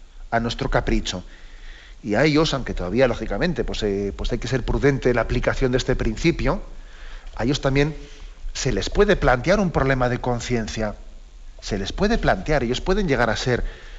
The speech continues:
eh, conscientes de que su padre les ha pedido algo que es malo. O sea, imaginaos, por ejemplo, que es un niño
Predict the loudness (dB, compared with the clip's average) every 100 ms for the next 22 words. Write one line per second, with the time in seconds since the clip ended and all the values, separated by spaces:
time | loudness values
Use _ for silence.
0 | -16 -18 -16 -8 -6 -6 -8 -4 -2 2
1 | 2 2 0 0 -4 2 4 4 2 0
2 | 2 4 4 4 4 4 4 2 0 0
3 | 0 0 -4 -12 -16 -18 -18 -18 -18 -20
4 | -20 -20 -18 -20 -18 -18 -8 -8 -8 -10
5 | -10 -8 -8 -6 -2 -2 0 -2 0 0
6 | 0 -2 -2 0 2 2 0